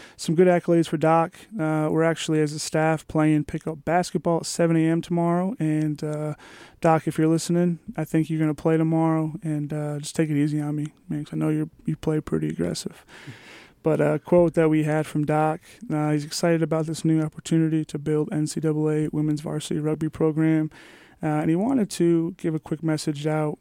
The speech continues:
um, to any of you listeners, listeners out there,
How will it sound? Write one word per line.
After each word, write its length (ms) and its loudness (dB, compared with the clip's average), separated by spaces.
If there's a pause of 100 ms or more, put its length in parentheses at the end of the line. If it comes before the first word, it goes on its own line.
um, 380 -2
to 160 -6
any 240 4
of 100 0
you 100 2
listeners, 460 0 (160)
listeners 440 2
out 180 2
there, 360 2